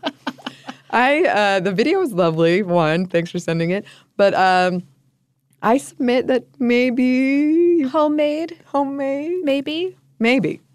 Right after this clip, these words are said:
Speaker 1: It could still be gross.
Speaker 2: Yeah, we don't know.
Speaker 1: Yeah, as I've said, I haven't tried any yet.
Speaker 2: Yeah.
Speaker 1: I have high hopes, though. I'm pretty convinced I'll like it.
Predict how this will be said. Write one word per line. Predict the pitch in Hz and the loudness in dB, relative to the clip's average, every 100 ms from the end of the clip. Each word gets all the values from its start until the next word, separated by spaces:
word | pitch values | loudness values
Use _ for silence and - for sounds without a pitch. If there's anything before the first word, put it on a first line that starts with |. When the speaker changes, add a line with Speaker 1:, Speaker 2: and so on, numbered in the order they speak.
| _ | _
Speaker 1:
It | 175 | -6
could | 277 - | -6 -6
still | - | -4
be | 311 | -2
gross. | 147 170 - | -2 -2 -6
Speaker 2:
Yeah, | 196 240 247 170 - | -2 0 0 -4 -4
we | 190 | -2
don't | 233 | -2
know. | 233 220 185 - - | -2 -4 -6 -10 -4
Speaker 1:
Yeah, | 156 294 143 | -2 -2 -6
as | 143 | -4
I've | 165 170 | -4 -2
said, | 175 185 | -4 -4
I | 185 | -4
haven't | 226 - | -6 -6
tried | - 180 | -6 -6
any | 123 - | -6 -10
yet. | - - - | -14 -12 -10
Speaker 2:
Yeah. | 208 196 208 | -8 -6 -2
Speaker 1:
I | 359 | -2
have | 440 | 0
high | 359 262 | 0 2
hopes, | 175 170 | 0 0
though. | - 151 | -4 -2
I'm | 143 208 | -2 -2
pretty | 262 302 302 240 | -2 -2 -2 -4
convinced | - 185 151 139 131 - | -6 -6 -4 -6 -8 -8
I'll | 117 120 | -6 -6
like | 107 - | -8 -10
it. | - - | -12 -12